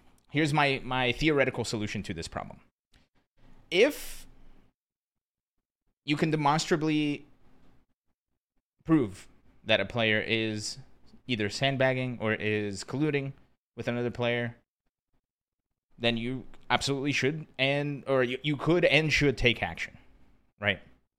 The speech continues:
If it's a case where you don't have the tangible proof, and I feel like it's kinda hard for, to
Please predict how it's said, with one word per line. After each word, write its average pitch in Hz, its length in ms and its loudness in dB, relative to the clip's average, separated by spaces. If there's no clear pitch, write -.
If 226 260 0
it's 202 220 4
a 185 40 2
case 165 380 -2
where 139 120 -2
you 120 140 -2
don't 139 400 4
have 135 680 2
the 131 100 -2
tangible 139 480 4
proof, 202 480 2
and 143 420 -2
I 139 140 -2
feel 156 240 0
like 165 180 0
it's 131 120 -8
kinda 139 260 0
hard 131 260 2
for, 123 420 -2
to 143 500 -4